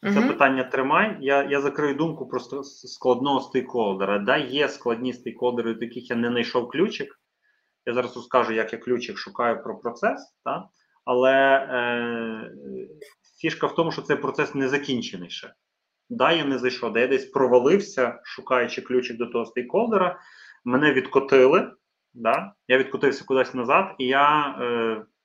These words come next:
Speaker 1: рефлексую на тему наступних кроків, що, як ти кажеш, років встав, піднявся і йди. Я думаю, куди я, як я далі буду заходити, да? Е, інша кра-, крайність, яку я можу собі дозволити, но далеко не кожен П М може дозволити,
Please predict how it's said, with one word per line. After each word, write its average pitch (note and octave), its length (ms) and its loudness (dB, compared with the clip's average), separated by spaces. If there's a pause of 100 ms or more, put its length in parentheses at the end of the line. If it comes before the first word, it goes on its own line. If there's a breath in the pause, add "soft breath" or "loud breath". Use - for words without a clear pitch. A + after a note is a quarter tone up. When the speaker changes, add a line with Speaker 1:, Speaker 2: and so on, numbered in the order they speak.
Speaker 1:
рефлексую C3 580 0
на C3 80 0
тему C3 240 2
наступних A#2+ 460 -6
кроків, G#2 300 -10
що, - 120 -6
як A#2 220 -4
ти - 80 -12
кажеш, - 280 -4
років B2 320 2
встав, B2 320 0
піднявся C3+ 420 -4
і B2+ 100 -12
йди. A#2+ 300 -6
Я G#2 140 -4
думаю, A2+ 380 -4
куди A#2+ 160 -4
я, A#2+ 220 2
як A#2+ 280 -4
я B2+ 60 -2
далі G#2+ 220 0 (200)
буду G2 160 -14
заходити, - 640 -18
да? - 120 -20 (880 loud breath)
Е, G#2 540 -2 (1000)
інша F#3+ 340 6
кра-, D#3+ 320 0
крайність, E3+ 500 2
яку C#3+ 160 -4
я C3+ 240 8
можу B2 240 0
собі A#2 240 -10
дозволити, A#2 520 -2
но A2+ 440 -2
далеко A2+ 380 -4
не A2+ 100 -4
кожен A#2 380 -2
П B2+ 100 -2
М A#2 160 2
може A2 220 -2
дозволити, A#2 440 -6